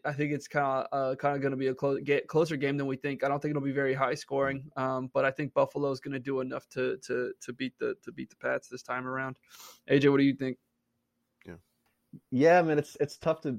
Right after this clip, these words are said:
Speaker 3: it's tough to be-, bet against Belichick in a game like this. You know, we saw him come out last time and, and just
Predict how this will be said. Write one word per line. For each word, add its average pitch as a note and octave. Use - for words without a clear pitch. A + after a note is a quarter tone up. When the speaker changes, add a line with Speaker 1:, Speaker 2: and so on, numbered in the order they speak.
Speaker 3:
it's B2
tough D3+
to B2+
be-, B2
bet A#2+
against A2
Belichick A2
in G2
a F#2+
game G2
like F#2
this. F2+
You F#2
know, F#2+
we F#2+
saw A#2+
him A2
come G#2+
out G#2+
last G#2
time G#2
and, F#2+
and F#2+
just G#2